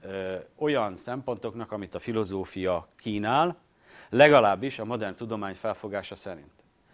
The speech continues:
A helyzet az, hogy, és majd ezzel folytatjuk a következő alkalommal, hogy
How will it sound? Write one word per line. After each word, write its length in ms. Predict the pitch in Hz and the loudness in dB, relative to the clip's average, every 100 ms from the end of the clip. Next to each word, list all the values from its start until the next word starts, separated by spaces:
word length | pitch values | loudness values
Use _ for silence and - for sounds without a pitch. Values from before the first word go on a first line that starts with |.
| - - - - - | -20 -20 -20 -6 0
A 160 | 110 | 0
helyzet 520 | - 135 151 131 131 | 2 4 6 6 4
az, 560 | 143 120 131 180 - - _ _ | 6 8 8 6 -2 -14 _ _
hogy, 520 | - 131 123 117 107 101 | -4 2 2 0 -8 -12
és 160 | 107 - | -12 -10
majd 180 | 107 | -8
ezzel 220 | 113 101 95 | -8 -8 -8
folytatjuk 540 | 110 95 95 - 98 | -10 -10 -12 -16 -18
a 60 | 87 | -16
következő 880 | 107 98 - 101 95 95 92 90 90 | -10 -10 -10 -12 -12 -10 -8 -10 -12
alkalommal, 800 | - 113 - 135 139 151 160 151 - - - - | -10 -8 -4 -2 2 4 4 2 -14 -20 -20 0
hogy 300 | 135 135 - | 4 4 2